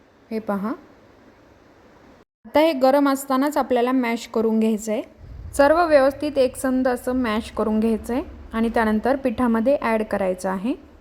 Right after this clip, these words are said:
गरम गरमच मी यामध्ये ॲड केलं आहे, त्यामुळे इथे स्पॅच्युलाने मी हे सर्व मिक्स करून घेत आहे आणि गरज वाटल्यास यामध्ये पीठ ॲड करायचं. आता हे मिक्स करता करता थंड झालं आहे, त्यामुळे इथे मी हाताने पटकन याची कणिक अशी मळून घेतली आहे.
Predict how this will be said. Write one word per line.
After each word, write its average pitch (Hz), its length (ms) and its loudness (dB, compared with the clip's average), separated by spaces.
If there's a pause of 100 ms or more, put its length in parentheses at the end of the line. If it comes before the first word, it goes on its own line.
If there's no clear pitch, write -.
गरम 277 300 4
गरमच 277 420 2
मी 262 140 2
यामध्ये 233 320 0
ॲड 226 160 2 (100)
केलं 208 180 -2
आहे, 262 120 0
त्यामुळे 226 280 0
इथे 254 300 0
स्पॅच्युलाने 247 760 0
मी 262 140 4
हे 262 140 6
सर्व 240 320 0 (100)
मिक्स 247 300 0
करून 233 280 2
घेत 226 220 -2
आहे 214 240 -2 (840)
आणि 269 200 6
गरज 294 360 4
वाटल्यास 285 520 2
यामध्ये 240 460 0
पीठ 254 320 -4
ॲड 214 200 0
करायचं. 202 540 -2 (1300)
आता 247 180 2
हे 320 100 6
मिक्स 302 340 0
करता 285 360 2
करता 269 340 2 (120)
थंड 254 280 2
झालं 269 260 2
आहे, 247 100 2
त्यामुळे 233 340 0
इथे 233 180 0
मी 240 160 0
हाताने 226 500 -2
पटकन 262 480 -2
याची 240 280 -2
कणिक 226 400 0
अशी 214 240 0
मळून 233 400 4
घेतली 233 380 0
आहे. 226 100 -4